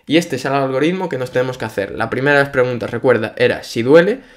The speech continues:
la segunda era cómo está el tono y la tercera, cómo está el estado fetal. Y si puedes hacerte estas preguntas razonando y sabiendo estos conceptos que hemos vi-, visto en este vídeo, que deben de ser siete, ocho minutos,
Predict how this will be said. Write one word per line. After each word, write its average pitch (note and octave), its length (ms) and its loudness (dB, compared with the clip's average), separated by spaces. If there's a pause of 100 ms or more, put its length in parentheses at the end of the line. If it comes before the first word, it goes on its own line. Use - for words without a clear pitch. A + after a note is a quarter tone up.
(120)
la A#2+ 160 -2
segunda C3+ 680 -2 (400)
era C3 400 2
cómo E3 200 4
está C#3 160 -2
el C3+ 80 -4
tono E3+ 420 0
y C3+ 80 -4
la A#2+ 140 2
tercera, D#3 580 0
cómo C3+ 260 0
está C#3+ 440 -4
el A#2 100 -4
estado B2+ 400 0
fetal. - 400 -8 (240)
Y D#3 120 -4
si E3 100 -2
puedes F#3+ 340 -4
hacerte B2 540 -2
estas F3 280 -6
preguntas F#3 720 -8 (340)
razonando C3+ 720 -2
y A2+ 80 -10
sabiendo C3+ 400 -2
estos - 220 -2
conceptos C3 420 -4
que - 120 -12
hemos B2 240 -4
vi-, A#2+ 120 -12
visto C3+ 360 -8
en A2+ 100 -6
este A#2 220 -4
vídeo, A#2+ 320 -2
que A2+ 180 -4 (260)
deben C3 280 0
de B2 80 0
ser E3 240 0
siete, - 440 -2
ocho D3 220 -4
minutos, D3+ 400 -2